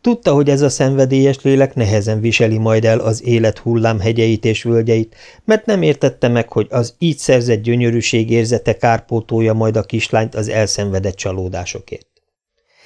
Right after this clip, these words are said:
Marilla ezért kötelességének tartotta, hogy nyugodt kiegyensúlyozottságra szoktassa Ent,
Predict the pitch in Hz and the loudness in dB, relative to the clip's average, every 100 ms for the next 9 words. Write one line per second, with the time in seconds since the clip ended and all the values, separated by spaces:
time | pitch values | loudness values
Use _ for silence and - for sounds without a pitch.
0 | _ _ 202 208 202 180 165 175 185 180 | _ _ 0 2 4 4 4 2 -2 -2
1 | - - 107 104 - 107 107 110 101 104 | -4 -2 -2 0 -2 0 0 -2 -2 -2
2 | 104 110 - 107 101 98 123 123 120 - | -2 -2 -2 -2 -2 0 0 0 -2 -2
3 | 120 101 98 107 98 - 104 104 101 107 | 0 0 0 -2 -4 -4 -2 -2 -2 -2
4 | - 104 104 107 - 104 - 107 - - | 0 -2 0 -4 -4 -8 -4 -4 -4 -4
5 | 120 117 - | -2 -4 -6